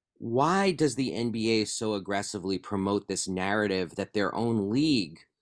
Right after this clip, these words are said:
was on death's door in the seventies, which isn't something you'd, I don't think you'd ever hear baseball or football doing, for example?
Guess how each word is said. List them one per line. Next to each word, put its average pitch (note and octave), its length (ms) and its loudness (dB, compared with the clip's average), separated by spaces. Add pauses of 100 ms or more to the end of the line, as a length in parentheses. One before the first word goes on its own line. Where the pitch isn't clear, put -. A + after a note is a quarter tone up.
(240)
was A2+ 160 0
on G#2 180 4
death's G2+ 360 0
door G2 300 0
in F#2 80 -2
the F2+ 80 -2
seventies, F2 640 -4
which G2 160 -8
isn't A#2+ 220 -2
something G#2 340 0
you'd, G2 180 -4
I G2 80 0
don't G2 160 -4
think F2 140 -8
you'd F#2+ 100 -6
ever G2 140 -2
hear F#2+ 220 -4
baseball F#2+ 580 -2
or F2+ 80 -2
football F#2+ 480 -2
doing, F2 320 -4
for F2 160 -6
example? E2+ 640 -8